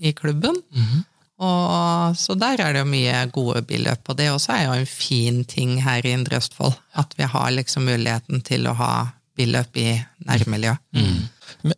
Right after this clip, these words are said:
Speaker 3: vi hørte jo rykter om en filmpark og sånt i en tidligere podcast vi gjorde.
Speaker 1: Ja.
Speaker 3: Fortell om, eh,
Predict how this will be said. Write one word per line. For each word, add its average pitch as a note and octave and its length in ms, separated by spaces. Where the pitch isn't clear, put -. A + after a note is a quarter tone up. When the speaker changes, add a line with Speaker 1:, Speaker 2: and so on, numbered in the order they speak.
Speaker 3:
vi D#3 220
hørte D3+ 340
jo F3 220
rykter D3 340
om D3 280
en D3 180
filmpark D3 880
og C3 80
sånt A#2 260
i - 140
en A#2 160
tidligere A2 380
podcast A2 420
vi A2+ 120
gjorde. G2 220
Speaker 1:
Ja. D#3 220
Speaker 3:
Fortell - 360
om, B2+ 480
eh, - 60